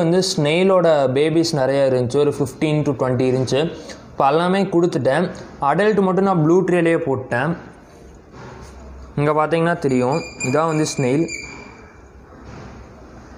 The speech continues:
பாருங்க எப்படி இருக்குன்ட்டு.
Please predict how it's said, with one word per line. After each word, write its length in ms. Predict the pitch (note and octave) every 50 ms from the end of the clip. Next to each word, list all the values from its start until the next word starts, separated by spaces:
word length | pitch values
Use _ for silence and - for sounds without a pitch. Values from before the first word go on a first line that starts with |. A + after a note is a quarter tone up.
| - - - - - - - - - - - - - - - - - - - - - - - - - - - - - - - - - - - - - - - - -
பாருங்க 300 | D3 D3+ D#3 D#3+ D#3 D3+ C#3
எப்படி 180 | C3+ D3 D3 C#3+ C#3
இருக்குன்ட்டு. 380 | C3+ C3 C3+ B2+ A#2+ B2 B2